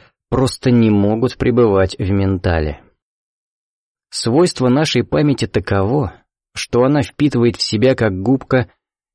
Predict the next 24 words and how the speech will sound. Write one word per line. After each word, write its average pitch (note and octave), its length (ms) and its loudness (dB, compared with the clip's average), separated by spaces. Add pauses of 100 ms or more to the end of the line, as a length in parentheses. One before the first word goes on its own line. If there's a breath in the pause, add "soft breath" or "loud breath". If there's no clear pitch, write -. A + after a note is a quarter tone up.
(160)
все - 200 -2
мельчайшие A#2 580 2
события, G#2 640 -2
происходившие G2+ 760 -2
с - 100 -4
нами G#2+ 220 0
когда-нибудь, G2 800 -2 (400)
и F#2 80 -2
даже F#2+ 220 0
самые, G2 420 -2
казалось F#2+ 420 0
бы, F#2+ 180 0
незначительные G#2 920 0
нюансы. G#2 600 -2 (1120)
Особенный F#2+ 520 0
запах, F2 520 -4
шорох, F#2 580 -2 (320)
цвет - 420 -2
пуговки G2+ 440 0
на F#2+ 120 0
рубашке F#2 520 -2
и G2+ 160 -2
многое-многое A#2 800 2
другое, A2+ 580 0